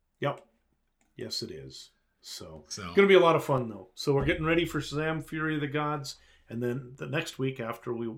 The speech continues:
Speaker 1: after we read these, we're gonna go and check that movie out, let you know what we think of it.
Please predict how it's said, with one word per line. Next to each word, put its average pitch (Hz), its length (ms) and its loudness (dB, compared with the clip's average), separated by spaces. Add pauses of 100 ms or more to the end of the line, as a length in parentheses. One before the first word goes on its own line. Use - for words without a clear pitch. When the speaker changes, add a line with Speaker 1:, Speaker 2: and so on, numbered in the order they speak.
(140)
Speaker 1:
after 120 200 -8
we 120 80 -2
read 120 200 -2
these, 147 260 -4
we're 131 80 -6
gonna 120 140 -6
go 120 160 -8
and 117 80 -8
check 123 220 -10
that 120 180 -6
movie 131 260 -6
out, 180 200 -8 (240)
let 113 200 -14
you 110 60 -12
know 113 100 -8
what - 140 -12
we 135 80 -10
think 147 220 -12
of - 80 -12
it. - 120 -20